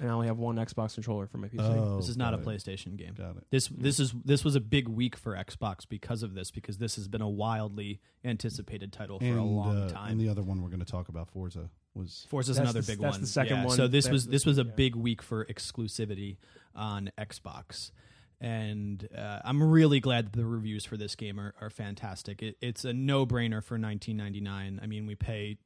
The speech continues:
Speaker 3: triple the price for games that let us down over and over again. So even if this game is not your favorite, <laughs> it's still only twenty dollars to purchase
Speaker 2: Now,
Speaker 3: instead of
Speaker 2: see,
Speaker 3: sixty.
Speaker 2: what, what we're looking at right there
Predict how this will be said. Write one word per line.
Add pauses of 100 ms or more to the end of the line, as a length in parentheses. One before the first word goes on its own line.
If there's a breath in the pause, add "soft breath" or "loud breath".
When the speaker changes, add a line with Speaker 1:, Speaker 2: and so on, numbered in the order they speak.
Speaker 3:
triple
the
price
for
games
that
let
us
down (440 soft breath)
over
and
over
again.
So
even
if
this
game
is
not (200)
your
favorite, (140)
<laughs>
it's
still
only
twenty
dollars
to
purchase
Speaker 2:
Now,
Speaker 3:
instead
of
Speaker 2:
see,
Speaker 3:
sixty.
Speaker 2:
what,
what
we're
looking
at
right
there